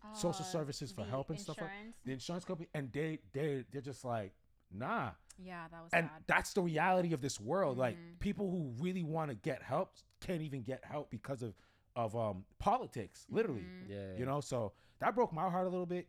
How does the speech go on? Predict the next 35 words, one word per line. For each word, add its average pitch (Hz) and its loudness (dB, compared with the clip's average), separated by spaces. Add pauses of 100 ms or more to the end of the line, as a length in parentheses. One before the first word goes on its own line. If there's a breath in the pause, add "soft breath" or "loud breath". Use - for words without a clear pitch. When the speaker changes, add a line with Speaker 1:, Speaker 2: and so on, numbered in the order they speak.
Speaker 1:
And 123 -4
I 151 2
saw 175 2
that 165 0
and 147 -2
I 143 -2
was 123 -4
like, 120 -2
"Yo, 104 -2
this 120 -2
show 220 0
is 123 -2
really 120 -2
real." 107 -2 (460 soft breath)
Um, 117 2
and, 113 -2 (580)
you 175 2
know, 139 2
just 170 -4
to 147 -4
even 123 -6 (500)
going, 143 0 (380)
going 123 -2
straight 151 0
in, 160 -2
let's 127 -6
get, - -6
get 143 -2
into 131 -6
the 113 -2
meat 135 -4
and 220 -10
potatoes 156 -2
of 127 -4
things. 113 -4